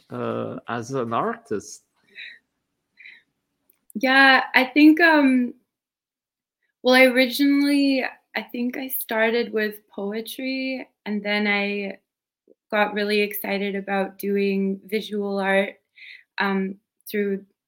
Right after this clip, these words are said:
Speaker 2: being exposed to Jean-Michel Basquiat's work. So I wanted to do painting, but I think I just am really curious and I get a lot of ideas. So every time I try something new, I get really excited about it.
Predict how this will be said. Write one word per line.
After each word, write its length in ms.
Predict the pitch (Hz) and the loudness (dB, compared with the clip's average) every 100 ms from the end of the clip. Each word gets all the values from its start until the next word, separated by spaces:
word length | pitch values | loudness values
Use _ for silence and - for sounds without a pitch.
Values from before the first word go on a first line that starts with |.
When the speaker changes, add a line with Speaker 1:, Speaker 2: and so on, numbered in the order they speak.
| _ _ _ _ - | _ _ _ _ -6
Speaker 2:
being 300 | 202 196 196 | -2 -2 -2
exposed 500 | - - 196 196 196 | -8 -6 -4 -4 -6
to 180 | 208 190 | -8 -8
Jean-Michel 680 | 190 185 190 196 190 185 - | -6 -4 -2 -4 -6 -10 -12
Basquiat's 720 | 185 - - 190 196 - - | -10 -10 -6 -4 -4 -6 -12
work. 380 | 240 269 294 294 - | -8 -4 -6 -8 -8
So 80 | |
I 140 | 208 196 | -4 -4
wanted 320 | 196 196 196 | -2 -4 -4
to 80 | - | -8
do 180 | 214 208 | -10 -10
painting, 680 | - 196 202 202 254 269 254 - - - - | -8 -6 -6 -4 -4 -4 -6 -18 -20 -14 -2
but 140 | 208 | 2
I 100 | 208 | 2
think 320 | 208 233 233 - | 2 -2 -2 -2
I 140 | 220 202 | -2 0
just 580 | 208 214 - - - - _ _ _ | 2 2 0 -8 -14 -20 _ _ _
am 180 | 214 220 | -2 0
really 280 | 208 220 226 | 2 2 0
curious 800 | 220 208 208 214 220 233 233 - | -2 -4 -2 0 -2 -4 -6 -8
and 340 | 208 202 202 - _ _ _ _ _ _ _ _ _ _ _ - | -8 -8 -10 -14 _ _ _ _ _ _ _ _ _ _ _ -6
I 100 | 196 | -2
get 200 | 202 196 | 0 0
a 40 | |
lot 280 | 196 185 190 | 0 -2 -2
of 160 | 190 190 | -2 -4
ideas. 640 | 185 180 190 190 208 220 | -6 -6 -6 -4 -4 -6
So 80 | 214 | -4
every 240 | 190 202 202 | -2 -2 -2
time 240 | 208 190 | -2 -2
I 100 | 185 | -4
try 260 | 190 196 180 | -2 0 0
something 460 | 190 185 190 190 | -2 -6 -6 -6
new, 240 | 185 185 190 | -6 -6 -8
I 120 | 175 | -10
get 260 | - 180 | -10 -8
really 340 | 190 185 190 175 | -8 -6 -6 -8
excited 540 | - - 180 175 185 | -10 -10 -8 -8 -10
about 400 | 175 - - - | -14 -14 -12 -8
it. 300 | 196 - - | -8 -8 -12